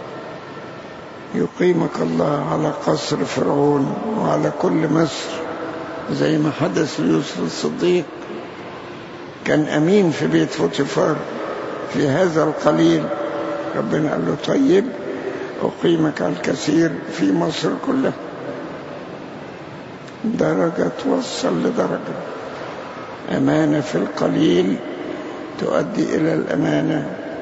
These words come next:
الكثير. إن كنت أمينا فيما يرى،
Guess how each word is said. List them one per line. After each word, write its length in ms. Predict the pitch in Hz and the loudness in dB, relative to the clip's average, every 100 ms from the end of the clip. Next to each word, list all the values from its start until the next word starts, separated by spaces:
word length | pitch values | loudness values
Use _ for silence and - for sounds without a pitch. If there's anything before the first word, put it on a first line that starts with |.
| - - - - - - - - - - - | -8 -10 -10 -10 -10 -12 -12 -12 -12 -8 -6
الكثير. 600 | 214 240 247 294 285 180 - - - - - - - - - - - - - - - - - - - - | -4 -4 0 2 4 2 -6 -12 -12 -12 -12 -12 -12 -14 -14 -14 -16 -14 -14 -12 -14 -14 -14 -16 -14 -6
إن 220 | - 156 151 | 0 0 2
كنت 360 | 185 208 196 190 | 4 4 4 2
أمينا 880 | - 160 175 196 185 151 156 - - - - - - - - - - - - - - 247 - - - - - - - - - - - - | 2 2 4 4 6 4 4 2 -2 -4 -6 -8 -8 -8 -8 -10 -10 -10 -10 -12 -10 -10 -10 -12 -12 -14 -16 -16 -14 -14 -14 -16 -16 -12
فيما 640 | - - 180 170 - 151 | -2 2 4 4 2 2
يرى، 520 | 147 160 170 147 131 | 4 4 4 4 2